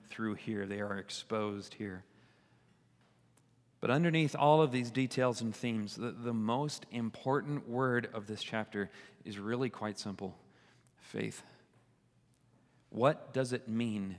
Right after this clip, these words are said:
exactly to walk by faith? It may seem strange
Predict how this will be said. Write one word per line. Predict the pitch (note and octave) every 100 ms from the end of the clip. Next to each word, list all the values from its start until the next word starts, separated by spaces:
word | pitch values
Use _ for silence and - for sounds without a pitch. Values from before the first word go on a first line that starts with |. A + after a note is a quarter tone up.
| -
exactly | G2 G2+ F#2+ - F#2+ F#2+ F2 -
to | G#2
walk | G2 G2+ G2+ F#2 - - - - _ -
by | F#2+ G#2+
faith? | - A2 G#2 - - - - _ _ _ _ _ _ _ _ _ _ _ _ _ _ _ _ _ _ _ _ -
It | -
may | A#2 C3+
seem | - A2+
strange | - C3 A#2+ G#2 G2+ -